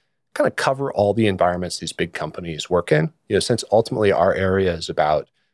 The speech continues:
tying all the parts together, you have to be in all the places. And that's gonna be the big differentiator, you know, against any of the competitors that doesn't have it. Um,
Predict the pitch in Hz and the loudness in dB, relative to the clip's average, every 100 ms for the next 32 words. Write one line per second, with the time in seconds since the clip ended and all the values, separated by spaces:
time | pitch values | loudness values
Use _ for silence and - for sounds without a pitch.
0 | _ - - 95 95 85 87 - 85 - | _ -8 -4 0 0 0 0 0 0 -2
1 | - 90 87 110 127 _ - 104 92 - | -6 0 2 2 0 _ -6 -4 -4 -4
2 | 87 90 87 80 76 - 71 - - - | -4 -2 0 0 0 -2 -6 -4 -8 -12
3 | - - 85 82 - 143 92 85 76 82 | -14 -8 -4 -2 -2 0 0 -2 -4 -4
4 | 80 - - 82 71 78 78 73 76 - | -2 -4 -4 -6 -4 -4 -2 -2 -4 -8
5 | _ - 90 65 71 76 - 87 95 78 | _ -2 0 0 0 -2 0 0 2 0
6 | - 73 - 71 67 64 - - 82 78 | -2 -4 -4 -4 -4 -6 -10 -12 -14 -14
7 | 82 78 - - _ _ _ _ _ _ | -14 -16 -18 -20 _ _ _ _ _ _
8 | - 95 90 85 85 | -2 -2 0 -4 -6